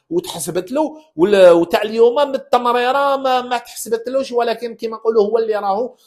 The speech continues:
مساهم في هذا الهدف هذايا. كاين اللي يسقسوني على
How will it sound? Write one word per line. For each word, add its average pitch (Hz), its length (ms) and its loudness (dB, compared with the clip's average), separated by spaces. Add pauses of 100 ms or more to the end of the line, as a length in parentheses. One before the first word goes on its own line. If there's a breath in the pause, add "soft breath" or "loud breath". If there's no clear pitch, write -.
(140 soft breath)
مساهم 240 460 -2
في 240 200 -4
هذا 196 160 -2
الهدف 175 440 -2
هذايا. 135 400 0 (500 soft breath)
كاين 330 220 2
اللي 302 120 -4
يسقسوني 285 600 -6
على 262 400 0